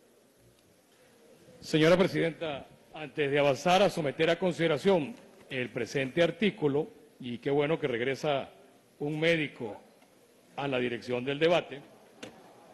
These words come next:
cosa que espero tener, bueno, no sé, he tenido problemas con los médicos, no sé, no.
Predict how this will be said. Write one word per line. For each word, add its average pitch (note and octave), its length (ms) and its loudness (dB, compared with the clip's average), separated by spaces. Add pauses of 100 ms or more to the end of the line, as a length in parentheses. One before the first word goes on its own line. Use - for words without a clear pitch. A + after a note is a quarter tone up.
(200)
cosa F3 420 0
que D3 360 -4 (640)
espero G3+ 340 2
tener, G#3 280 2 (1040)
bueno, G#3+ 180 -4
no G3+ 140 -2
sé, A#3 100 0
he A#3 40 0
tenido A#3 240 -2
problemas B3 200 0
con B3+ 120 2
los G#3 80 0
médicos, A#3+ 360 0
no G3 100 -8
sé, A#3+ 160 -8
no. - 460 -16